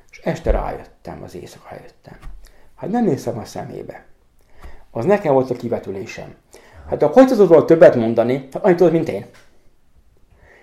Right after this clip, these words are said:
És akkor most már legközelebb, majd próbálok egy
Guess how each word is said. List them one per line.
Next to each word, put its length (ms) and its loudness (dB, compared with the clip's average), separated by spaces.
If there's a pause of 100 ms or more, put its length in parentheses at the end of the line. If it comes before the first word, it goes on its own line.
(180)
És 160 -18
akkor 440 2
most 240 -4
már 120 -8
legközelebb, 520 -4
majd 120 -8
próbálok 540 0
egy 200 -4